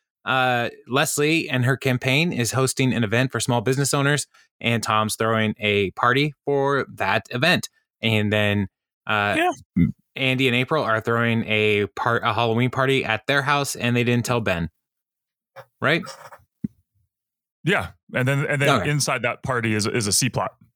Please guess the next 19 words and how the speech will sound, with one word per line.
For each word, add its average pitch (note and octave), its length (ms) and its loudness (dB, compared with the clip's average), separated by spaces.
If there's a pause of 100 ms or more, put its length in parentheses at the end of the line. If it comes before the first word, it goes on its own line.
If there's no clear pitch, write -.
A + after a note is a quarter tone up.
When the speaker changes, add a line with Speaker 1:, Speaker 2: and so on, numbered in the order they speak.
(1000)
Speaker 1:
Inside G#3+ 300 2
that E3 140 0
party D#3+ 320 2
is B2+ 120 0
a B2+ 40 0
C D#3+ 200 0
plot C3 380 -2
and C#3 240 2
a B2 60 2
D G#2 160 -2
plot. G2+ 340 -2 (500)
Speaker 2:
Yeah. F3 160 0
Oh, C#3 140 -2
yeah. E3 280 -2 (220)
Speaker 1:
This C#3 320 0
had D3 440 0 (100)
so - 340 0
many D#3+ 420 2
levels B2 640 0